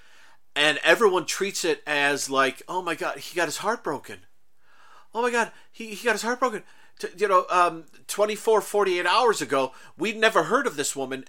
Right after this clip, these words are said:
and we've never met this woman. And now he's got his heart broken. Oh, and here's Lori Beth. She'll make it okay again.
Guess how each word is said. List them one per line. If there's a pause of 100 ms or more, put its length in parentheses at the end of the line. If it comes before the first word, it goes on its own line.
and
we've
never
met
this
woman. (580)
And
now
he's
got
his
heart
broken.
Oh,
and
here's
Lori
Beth.
She'll
make
it
okay
again.